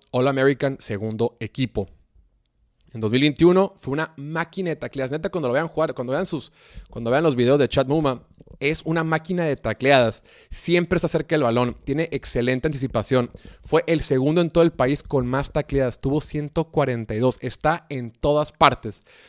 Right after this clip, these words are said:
Nunca quiere salir del campo. Hasta tiene alta participación en equipos especiales. Sabe cómo quitarse bloqueos con facilidad y ataca con mucha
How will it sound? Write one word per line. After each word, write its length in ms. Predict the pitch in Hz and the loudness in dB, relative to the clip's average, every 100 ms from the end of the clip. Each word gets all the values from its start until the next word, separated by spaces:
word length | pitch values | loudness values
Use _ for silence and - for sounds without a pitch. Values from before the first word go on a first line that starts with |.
| _ | _
Nunca 320 | 139 190 226 | 6 6 8
quiere 180 | - 160 | 2 2
salir 160 | 139 120 | 0 -2
del 160 | 117 | -2
campo. 460 | 117 175 170 170 165 | 2 0 2 0 0
Hasta 260 | - 147 127 | -12 -10 -8
tiene 200 | 151 175 | -6 -2
alta 300 | 170 170 190 | -2 0 0
participación 480 | 175 135 123 123 147 | -2 -4 -6 -4 -4
en 60 | |
equipos 260 | 139 135 151 | -6 -6 -8
especiales. 560 | 127 113 127 123 113 - - - | -4 -6 -4 -4 -6 -12 -20 -12
Sabe 280 | - 139 | -2 -2
cómo 160 | 135 147 | 0 -6
quitarse 320 | 131 123 117 | -6 -6 -4
bloqueos 320 | 127 110 123 | -4 -2 -4
con 120 | - 113 | -6 -10
facilidad 640 | 101 107 101 127 170 - | -8 -8 -4 0 0 -2
y 80 | - | -12
ataca 320 | 120 120 143 | -8 -6 -6
con 140 | 131 113 | -4 -4
mucha 500 | 117 - 151 123 | -4 4 4 4